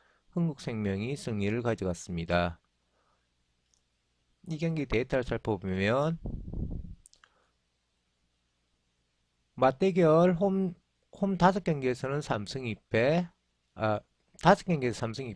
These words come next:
패, 홈 다섯 경기에서는 이 승 삼 패, 열 경기에서는 육 승 사 패로 칼텍스가 조금은 전체적인 스코어에서 앞선 모습을 볼 수 있습니다. 맞대결 세트 분포도에서 보면은,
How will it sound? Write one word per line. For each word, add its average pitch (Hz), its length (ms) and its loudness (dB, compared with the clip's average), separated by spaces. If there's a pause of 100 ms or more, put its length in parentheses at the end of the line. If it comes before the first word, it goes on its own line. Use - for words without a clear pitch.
패, 139 240 2 (280)
홈 175 160 0
다섯 175 260 2
경기에서는 131 560 -2
이 117 100 -4
승 120 140 -10
삼 90 280 -4
패, 95 260 0 (320)
열 135 120 6
경기에서는 156 720 0 (280)
육 147 120 -4
승 175 140 0
사 120 180 0 (140)
패로 120 640 4 (880)
칼텍스가 185 480 2
조금은 143 1000 0
전체적인 113 1120 -2
스코어에서 113 580 0
앞선 139 300 -4
모습을 139 300 0
볼 98 180 -2
수 - 100 -8
있습니다. 90 580 -4 (340)
맞대결 139 600 0
세트 175 320 -2
분포도에서 110 640 -4
보면은, 92 600 -2